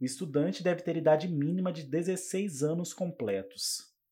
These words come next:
A bolsa denominada Auxílio Temporário é no valor mensal de mil e trezentos reais, e o Auxílio Transporte é de duzentos reais por mês. Além disso,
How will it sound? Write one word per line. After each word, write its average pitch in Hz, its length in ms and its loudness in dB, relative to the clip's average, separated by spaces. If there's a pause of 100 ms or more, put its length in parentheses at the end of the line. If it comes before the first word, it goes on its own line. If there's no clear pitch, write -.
(140)
A 143 140 8
bolsa 175 500 4
denominada 170 800 2
Auxílio 180 600 0
Temporário 147 720 4
é 127 40 -2
no 127 120 2
valor 147 280 8
mensal 175 560 4
de 175 140 -4
mil 170 260 0
e 214 40 -2
trezentos 180 640 0
reais, - 640 0
e 147 80 0
o 175 80 6
Auxílio 202 480 4
Transporte - 880 0
é 123 80 -4
de 135 140 -6
duzentos 156 600 -2
reais 156 460 6
por 165 180 -4
mês. 98 540 -6 (180)
Além 131 380 2
disso, 160 400 -2